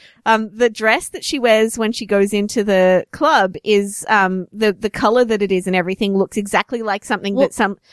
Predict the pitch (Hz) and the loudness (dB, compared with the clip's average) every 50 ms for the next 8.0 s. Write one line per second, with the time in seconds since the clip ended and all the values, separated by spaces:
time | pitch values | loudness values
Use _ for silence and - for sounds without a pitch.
0 | _ _ _ 220 202 208 214 208 214 208 208 202 202 196 202 214 240 269 254 214 | _ _ _ -4 0 2 2 2 2 2 0 0 -2 0 0 2 2 2 2 2
1 | 190 196 - 196 226 - 196 185 180 185 - - 247 277 233 160 - - 277 262 | 0 0 -2 -4 -4 -4 -2 -2 -4 -4 -4 -2 0 0 0 0 0 0 2 2
2 | 262 262 262 349 285 285 302 320 302 - - - - 226 262 277 - - 302 269 | 2 4 4 4 4 4 4 2 0 0 0 0 0 0 0 -2 -2 -2 -2 -2
3 | 220 220 185 180 208 - 214 196 - 233 233 196 170 - - 196 190 190 180 190 | -2 0 0 -2 -2 -2 -4 -4 -4 -2 -2 -2 -4 -2 2 2 2 2 2 0
4 | - 220 220 214 190 175 - 196 202 - - 208 220 160 170 226 240 233 226 226 | -2 0 2 2 2 0 -2 -4 -4 -2 -2 0 0 0 2 2 2 2 2 2
5 | 226 208 196 208 208 202 190 185 - _ _ _ _ _ - 208 202 208 - - | 0 -2 -2 -2 -2 -2 -4 -6 -6 _ _ _ _ _ -6 -2 0 0 0 0
6 | - - 190 - - - - - - - 220 - - 226 196 196 180 185 185 196 | 0 0 0 0 -2 -6 -6 -2 0 0 0 0 -2 -4 -2 0 2 2 2 2
7 | - - - 214 - - - - 226 202 - 202 190 - - - - - - 220 | 0 -2 -2 -4 -4 -4 -6 -6 -6 -2 0 0 0 0 -2 -6 -8 -2 0 2